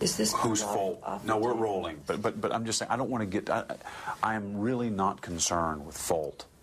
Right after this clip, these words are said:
Speaker 2: and whether it was you or whether it was Lionel. What I'm trying to, what I'm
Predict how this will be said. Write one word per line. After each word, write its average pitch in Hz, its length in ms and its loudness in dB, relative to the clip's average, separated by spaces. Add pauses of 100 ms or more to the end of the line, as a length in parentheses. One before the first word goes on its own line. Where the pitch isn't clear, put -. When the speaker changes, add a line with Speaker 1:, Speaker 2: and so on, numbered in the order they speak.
(240)
Speaker 2:
and 87 120 4
whether 82 240 4
it 87 160 0
was 82 280 0
you 95 260 6
or - 140 0
whether 85 180 0
it 82 60 -4
was 82 120 -4
Lionel. 78 380 0
What 82 140 0
I'm 82 80 -2
trying 92 240 -2
to, - 60 -4 (200)
what 104 140 2
I'm 92 120 0